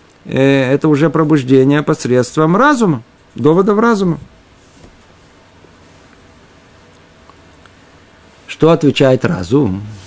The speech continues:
Если сказанное тобой истина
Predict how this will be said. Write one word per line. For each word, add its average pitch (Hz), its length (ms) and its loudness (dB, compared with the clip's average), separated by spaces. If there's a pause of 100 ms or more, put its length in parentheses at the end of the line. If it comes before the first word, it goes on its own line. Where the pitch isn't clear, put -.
(1000)
Если 160 360 4
сказанное 143 520 2
тобой 147 360 2
истина 170 920 2